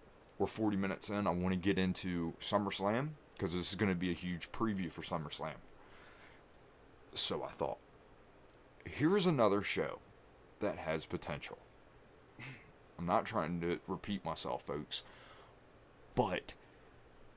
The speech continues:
SummerSlam usually is the end-all, be-all card. It's, it's, it's the halfway point of next WrestleMania, kinda,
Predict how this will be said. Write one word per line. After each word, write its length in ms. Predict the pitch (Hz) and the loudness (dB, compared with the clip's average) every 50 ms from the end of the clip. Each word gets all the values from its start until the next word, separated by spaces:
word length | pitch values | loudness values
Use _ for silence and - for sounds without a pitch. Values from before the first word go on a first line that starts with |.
| - - - - - - - - - - - - - - - - - - - - - - - - - - - - - - - - - - - - - - - 101 - - - - - - | -20 -20 -20 -20 -20 -20 -20 -20 -20 -20 -20 -20 -20 -20 -20 -20 -20 -20 -20 -20 -20 -20 -20 -20 -20 -20 -20 -20 -20 -20 -20 -20 -20 -20 -20 -20 -18 -14 -14 -14 -12 -14 -18 -16 -14 -4
SummerSlam 680 | - - - 175 165 180 151 - - 120 113 113 107 95 | 0 2 4 4 4 4 2 2 2 2 2 2 2 2
usually 500 | 90 98 107 101 87 - 95 95 92 90 | 2 2 2 0 0 0 0 0 0 0
is 300 | - - 85 85 80 - | -2 -4 -6 -4 -6 -6
the 140 | - 73 - - | -6 -8 -10 -6
end-all, 520 | - 107 120 120 117 110 98 98 90 87 82 | -6 -6 -6 -2 0 0 2 2 2 0 -4
be-all 380 | - 92 87 87 85 85 82 85 | -6 -4 -2 -2 0 0 0 -2
card. 480 | - - 87 82 78 76 76 76 65 - - - - - - - - - - - - - - - - - | -2 -2 -2 0 0 0 0 -2 -4 -6 -12 -20 -20 -20 -20 -20 -20 -20 -20 -20 -20 -20 -20 -20 -12 -4
It's, 240 | - 110 - - - | -4 -2 -2 -2 -2
it's, 320 | - 82 104 - - - - - | 0 -2 -2 -2 -2 -4 -4 -2
it's 220 | - 107 - - | -4 -2 -2 -2
the 100 | - 113 | -4 -4
halfway 540 | 90 - 127 147 151 151 - 127 127 113 110 | -4 -2 0 2 2 2 2 2 2 2 2
point 360 | - - - 113 107 98 - | 2 -2 -4 -4 -4 -2 -2
of 160 | - 90 - 95 | -4 -6 -4 0
next 360 | 95 95 95 - - - - | 0 0 0 0 -2 -6 -4
WrestleMania, 840 | 90 90 87 - - 80 78 80 90 101 107 101 92 67 60 - | 0 -2 0 0 -2 -6 -4 -2 0 0 0 0 0 -2 -4 -8
kinda, 360 | - - - - - - - | -8 -12 -12 -12 -12 -14 -14